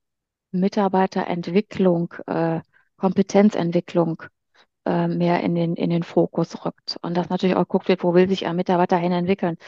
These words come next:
Welche Karrierewege kann er eingehen? Ähm,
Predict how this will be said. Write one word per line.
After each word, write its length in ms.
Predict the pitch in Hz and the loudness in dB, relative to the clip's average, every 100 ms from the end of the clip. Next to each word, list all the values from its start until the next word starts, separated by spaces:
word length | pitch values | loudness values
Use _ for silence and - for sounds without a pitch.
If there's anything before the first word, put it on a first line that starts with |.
| - - _ | -20 -20 _
Welche 280 | 175 175 185 | -4 -2 -4
Karrierewege 840 | - 175 185 175 185 202 190 190 | 0 2 2 2 4 4 4 2
kann 220 | 190 196 185 | 2 0 0
er 140 | 175 | 0
eingehen? 580 | 175 185 190 180 185 185 _ - - - _ _ _ | -2 -2 0 0 0 -4 _ -20 -20 -20 _ _ _
Ähm, 480 | 185 175 170 175 170 | -4 -2 -2 -2 -6